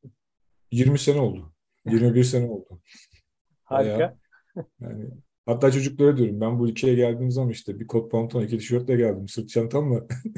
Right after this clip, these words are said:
Speaker 1: <laughs> "Ya bak nerelere geldik." falan diye. Onlara biraz da gaz vermek için, e, konuşuyorum öyle.
Speaker 2: Peki hakikaten bu noktaya sizi getiren, e, ne oldu? Yani temel,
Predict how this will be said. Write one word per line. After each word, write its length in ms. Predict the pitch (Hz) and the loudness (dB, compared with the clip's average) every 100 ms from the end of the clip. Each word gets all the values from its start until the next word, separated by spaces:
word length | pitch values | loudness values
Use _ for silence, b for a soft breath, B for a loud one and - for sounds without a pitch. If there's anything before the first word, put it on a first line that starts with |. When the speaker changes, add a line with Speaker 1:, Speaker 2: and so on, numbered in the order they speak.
| - | -16
Speaker 1:
<laughs> 420 | - - - - | -18 -20 -20 -12
"Ya 300 | 127 127 127 | -8 -6 0
bak 220 | 127 127 | 0 2
nerelere 380 | 127 131 135 135 | 4 6 8 8
geldik." 320 | 131 110 110 | 6 4 0
falan 340 | - 117 117 110 | -4 -4 -4 0
diye. 220 | 127 151 143 | 0 -2 -6
Onlara 400 | 113 117 123 123 | -6 0 2 4
biraz 200 | 120 120 | 4 4
da 40 | |
gaz 300 | 123 120 117 | 4 2 2
vermek 240 | 110 107 | -2 -4
için, 260 | 104 - 160 123 | -10 -14 -14 -14
e, 420 | 110 107 107 113 | -14 -12 -14 -14
konuşuyorum 640 | 110 110 110 110 101 - 101 | -8 -6 -4 -6 -6 -14 -16
öyle. 240 | - - 98 | -16 -10 -6
Speaker 2:
Peki 220 | 170 208 | -2 -2
hakikaten 440 | 214 214 165 127 _ | -2 -4 -6 -6 _
bu 260 | - 131 151 | -18 -8 -6
noktaya 340 | 170 175 165 | -6 -4 -6
sizi 180 | 156 139 | -6 -6
getiren, 480 | 143 156 147 143 _ - | -6 -4 -8 -8 _ -6
e, 220 | 131 123 | -2 0
ne 80 | 139 | 2
oldu? 400 | 165 117 117 - _ - | 2 0 -4 -10 _ -12
Yani 260 | 113 113 107 | -8 -8 -10
temel, 380 | 127 127 127 | -8 -4 -4